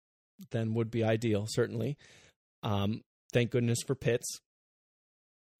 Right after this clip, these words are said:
But, uh, what did you think of the podium? Raikkonen in the middle step, uh, Vettel on top, Ricciardo getting the third spot.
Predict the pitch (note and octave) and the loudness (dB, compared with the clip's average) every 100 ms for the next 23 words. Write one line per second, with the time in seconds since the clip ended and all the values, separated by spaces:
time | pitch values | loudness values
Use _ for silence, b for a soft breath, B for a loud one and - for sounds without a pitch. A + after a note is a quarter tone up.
0 | _ - - C3 B2 B2+ A#2 A2 A#2 C3+ | _ -10 0 0 2 0 2 2 2 2
1 | E3 D3+ D3 D#3 C#3 A#2+ - B2+ C3 A2+ | 2 2 0 -2 -2 -2 0 2 2 0
2 | B2+ C3 _ _ _ _ _ _ _ - | -4 -8 _ _ _ _ _ _ _ -8
3 | B2 A#2+ B2+ B2+ A#2+ A#2 A#2 - _ _ | 0 2 2 2 4 4 0 -4 _ _
4 | - A2 C3 B2 - G#2+ G#2 - _ _ | -2 2 4 4 2 -2 -4 -6 _ _
5 | _ _ _ _ _ - G#2 G#2 G#2 - | _ _ _ _ _ -10 -8 -6 -6 -8
6 | - A#2+ A#2 G#2+ G#2 G#2 - A2+ G#2+ - | -4 0 2 4 2 0 2 2 2 0
7 | - _ _ _ _ _ _ - A#2+ - | -8 _ _ _ _ _ _ -6 -4 2
8 | A2 A2 G#2 G#2 G#2+ G#2 G2+ - G#2 - | 4 4 2 0 -2 -2 -2 0 0 -2
9 | - G#2+ | -4 -4